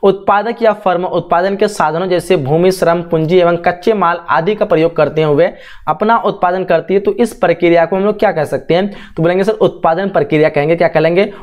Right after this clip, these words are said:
उत्पादन प्रक्रिया, ऑप्शन ए हो जाएगा इस क्वेश्चन का। ट्वेंटी वन हो गया, सॉरी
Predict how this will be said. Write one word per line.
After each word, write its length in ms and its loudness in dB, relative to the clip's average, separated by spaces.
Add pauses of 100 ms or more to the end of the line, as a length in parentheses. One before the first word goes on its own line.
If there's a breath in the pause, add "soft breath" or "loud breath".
(100)
उत्पादन 500 0
प्रक्रिया, 440 0
ऑप्शन 400 0
ए 160 0
हो 80 4
जाएगा 160 4
इस 80 0
क्वेश्चन 300 0
का। 180 0 (260 loud breath)
ट्वेंटी 480 2
वन 100 2
हो 80 2
गया, 300 2
सॉरी 220 0